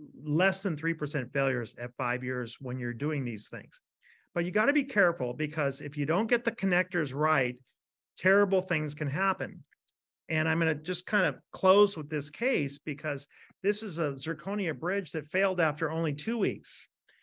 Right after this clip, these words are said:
And it snapped off, uh, s-, uh, dramatically. And this happened at U C L A. I was the chairman of restorative. I had to come out and solve the problem.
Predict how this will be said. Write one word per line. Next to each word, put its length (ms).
And 200
it 140
snapped 560
off, 260
uh, 300
s-, 220
uh, 220
dramatically. 640
And 100
this 120
happened 360
at 80
U 160
C 180
L 200
A. 360
I 160
was 240
the 280
chairman 400
of 120
restorative. 640
I 60
had 100
to 60
come 260
out 260
and 100
solve 340
the 80
problem. 600